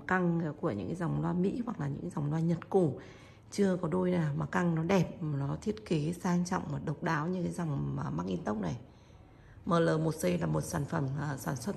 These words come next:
tại Mỹ, những cái thập niên đầu bảy mươi. Đấy, chất âm bạn này cực hay. Những cái đôi loa mà được nhiều các bác kỹ tai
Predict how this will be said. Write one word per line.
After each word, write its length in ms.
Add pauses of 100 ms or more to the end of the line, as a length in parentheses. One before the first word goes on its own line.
tại 140
Mỹ, 260 (460)
những 120
cái 220
thập 180
niên 280
đầu 260
bảy 220
mươi. 280 (580)
Đấy, 200
chất 180
âm 320
bạn 160
này 160
cực 200
hay. 280 (500)
Những 100
cái 120
đôi 200
loa 400
mà 360 (360)
được 240
nhiều 200
các 180
bác 160 (100)
kỹ 260
tai 260